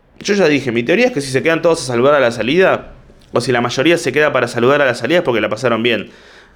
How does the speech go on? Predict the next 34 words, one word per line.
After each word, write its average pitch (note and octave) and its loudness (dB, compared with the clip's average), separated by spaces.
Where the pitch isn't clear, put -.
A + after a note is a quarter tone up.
No D#3+ 0
hay G3 2
cholulaje E3 2
que, B2 0
que A#2+ -2
aguante D3+ 2
el D3 -2
haberla B2+ 0
pasado A#2+ -2
mal B2 2
en A2 0
un G2+ -4
show. A#2 0
Si - -2
vos - -2
viniste C#3 -4
a C#3 -2
un C3 -4
show C#3+ 2
mío, A#2 -2
pagaste C3+ -2
una C3+ -4
entrada C3 0
para A#2+ 2
ver B2 2
el A#2+ -4
show, A#2+ -2
porque A2+ -2
tenés A#2+ -2
ganas B2+ 2
de A#2 2
reírte B2 0
y B2+ 2
eso. G#2 -2